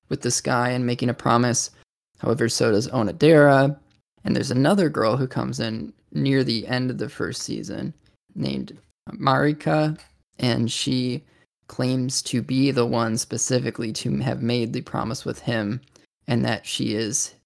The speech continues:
supposedly his fiancée and has been waiting for him for the last ten years. So she kinda, like, throws a wrench in what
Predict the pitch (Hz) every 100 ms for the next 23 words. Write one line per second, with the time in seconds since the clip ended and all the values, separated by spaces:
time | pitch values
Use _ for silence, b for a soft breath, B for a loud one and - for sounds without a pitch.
0 | - - - 113 127 95 143 - 110 -
1 | - 143 120 117 - 123 117 110 131 147
2 | 139 131 131 113 117 - 131 127 127 131
3 | 147 139 - 131 - - - - _ _
4 | _ - - 131 - 131 143 135 120 -
5 | - 123 117 107 101 92 - - - 135
6 | 123 - - 165 147 123 -